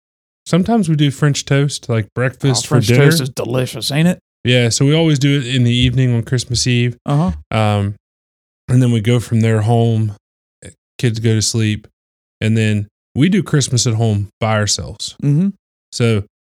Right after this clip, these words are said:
Speaker 1: highly recommend anyone with children, or if you don't have children, prepare for this to be your new tradition.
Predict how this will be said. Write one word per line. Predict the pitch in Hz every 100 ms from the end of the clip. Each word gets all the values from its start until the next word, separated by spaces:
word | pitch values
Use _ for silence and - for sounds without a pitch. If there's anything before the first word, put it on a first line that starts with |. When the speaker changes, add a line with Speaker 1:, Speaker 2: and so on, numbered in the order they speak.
| -
Speaker 1:
highly | 143 151 147
recommend | 143 123 120 120 110
anyone | 110 110 104 95
with | 110 127
children, | - 127 123 123 120 107 - _ -
or | 107
if | 104 110
you |
don't | 131 139
have | 123
children, | - 127 113 107 104
prepare | - - 139 139
for | -
this | 123 113
to | -
be | 117
your | 117 110
new | 107
tradition. | - 98 95 -